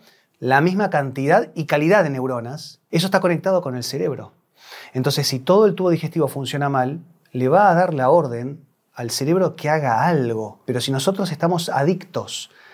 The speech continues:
a estos productos, no vamos a poder cambiar. Y acá se genera la inestabilidad permanente.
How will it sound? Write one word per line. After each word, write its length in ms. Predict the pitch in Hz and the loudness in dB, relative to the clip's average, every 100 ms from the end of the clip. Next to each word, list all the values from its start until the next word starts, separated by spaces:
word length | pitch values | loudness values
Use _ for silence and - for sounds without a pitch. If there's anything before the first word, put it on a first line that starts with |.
| - - | -20 -4
a 340 | 113 131 151 - _ _ _ _ _ _ - | 4 6 6 0 _ _ _ _ _ _ 2
estos 300 | 170 175 - | 2 2 2
productos, 760 | 151 156 117 - 143 - - _ _ _ | 4 4 2 -4 -8 -10 -18 _ _ _
no 200 | 127 143 | 0 2
vamos 280 | 165 175 165 | 4 2 0
a 80 | 123 | -2
poder 220 | 123 127 | -2 -2
cambiar. 440 | 123 117 107 95 - _ _ _ - - - | -2 -6 -8 -12 -16 _ _ _ -20 -10 0
Y 100 | 131 | 2
acá 240 | 127 156 | 4 0
se 300 | - 175 - | 0 -4 -4
genera 420 | - 139 123 131 | -2 0 0 0
la 80 | 131 | -2
inestabilidad 540 | 120 113 117 120 127 | -6 -4 -2 2 2
permanente. 640 | 127 117 107 98 101 - | 0 -6 -8 -12 -16 -20